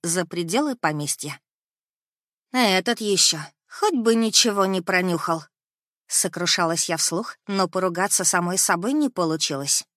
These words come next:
Неугомонная Карлота закатила скандал у крыльца, орала на экономку и всплескивала руками. Я не могла не вмешаться,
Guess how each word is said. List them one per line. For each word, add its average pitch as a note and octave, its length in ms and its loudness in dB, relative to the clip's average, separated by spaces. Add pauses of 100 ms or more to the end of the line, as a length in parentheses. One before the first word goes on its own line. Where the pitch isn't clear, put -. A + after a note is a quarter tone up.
(500)
Неугомонная D#3+ 680 0
Карлота D3+ 540 -6 (160)
закатила F3+ 640 -2
скандал F#3+ 520 0
у F3 60 -2
крыльца, A#3 500 -4 (340)
орала E3 380 0
на D#3 180 0
экономку D3+ 540 -4 (120)
и G#3+ 100 -4
всплескивала G3+ 760 0
руками. D3 460 -4 (720)
Я E3 300 2
не F3 160 0
могла A3 360 2
не F3+ 140 0
вмешаться, F#3 720 -2